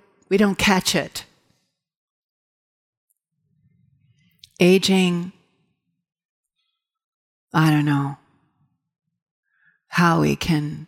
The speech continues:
manage that well. Maybe Pilates. I don't know. We can try. But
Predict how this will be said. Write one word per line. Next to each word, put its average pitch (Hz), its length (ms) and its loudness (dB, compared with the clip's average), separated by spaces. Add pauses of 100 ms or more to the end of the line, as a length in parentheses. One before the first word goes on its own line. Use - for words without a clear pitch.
manage 156 460 0
that 151 240 0
well. 151 440 0 (1400)
Maybe 160 720 0
Pilates. 156 960 0 (2750)
I 160 140 -2
don't 147 180 -4
know. 143 300 -8 (1300)
We 180 140 0
can 170 220 -2
try. 151 460 -4 (1700)
But 165 540 0